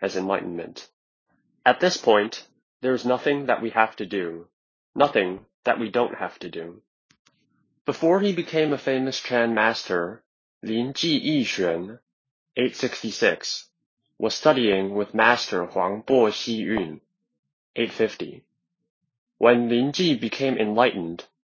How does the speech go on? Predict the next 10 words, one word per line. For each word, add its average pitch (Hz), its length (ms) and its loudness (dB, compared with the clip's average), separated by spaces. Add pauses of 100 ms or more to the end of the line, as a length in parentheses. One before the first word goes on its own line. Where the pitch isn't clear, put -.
(300)
Huang 120 220 4
Bo 139 240 4
did 101 180 -4
not 135 240 2
become 131 300 -2
aware 107 380 2
of 95 220 -4
Lin 95 280 -4
Ji's 110 460 -4
realization. 98 880 -2